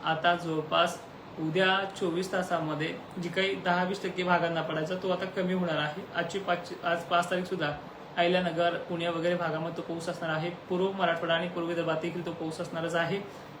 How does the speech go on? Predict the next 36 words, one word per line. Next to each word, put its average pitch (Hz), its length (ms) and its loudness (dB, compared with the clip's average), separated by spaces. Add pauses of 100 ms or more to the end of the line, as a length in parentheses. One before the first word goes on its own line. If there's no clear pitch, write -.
(140)
सहा 196 300 4
तारखेचा 196 420 0
पाऊस 185 340 -2
नागपूर, 180 360 0
अकोला, 175 360 2
अमरावती, 165 360 -2
चंद्रपूर, 170 420 -4
गोंदिया, 160 380 0
यवतमाळ, 160 440 0
भंडारा 160 360 2
या 165 160 2
भागात 151 240 0
देखील 156 260 -4
समाविष्ट 151 540 -2
आहे. 165 240 2 (560)
आणि 185 200 4 (100)
त्यानंतर 180 560 4 (220)
उद्याच्याच 196 600 2
दिवस 190 300 2
फक्त 190 180 -2
ढगावगैरे 175 520 2
निघतील, 170 320 -2 (360)
पण 185 100 4
तुम्हाला 180 340 4
दुपारी 175 440 2
अडीच 170 260 -2
ते 185 60 0
तीन 180 160 0
वाजेपर्यंत 165 460 -2 (100)
काम 156 180 2
करण्याची 156 340 -2
संधी 147 300 -2
मिळेल. 131 420 -2 (240)
तर 170 40 0
जय 175 240 6
शिवराय, 196 420 2